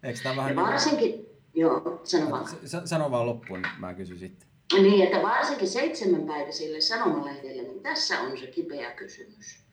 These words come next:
Speaker 1: Mhm.
Speaker 2: Koska sanomalehden hienous on se, että kun se aamulla kulahtaa sieltä luukusta tai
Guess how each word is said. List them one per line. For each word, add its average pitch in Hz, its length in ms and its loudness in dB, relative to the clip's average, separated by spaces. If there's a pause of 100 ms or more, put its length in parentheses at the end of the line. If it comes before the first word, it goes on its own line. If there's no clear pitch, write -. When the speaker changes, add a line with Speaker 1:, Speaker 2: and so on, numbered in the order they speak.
Speaker 1:
Mhm. - 80 -20 (300)
Speaker 2:
Koska 160 240 -2
sanomalehden 196 680 6
hienous 170 600 6
on 147 140 -8
se, 160 220 2
että 147 120 -6
kun 147 200 -6
se 156 100 -6
aamulla 151 420 6
kulahtaa 151 680 0
sieltä 139 280 -10
luukusta 151 520 -2
tai 135 160 -12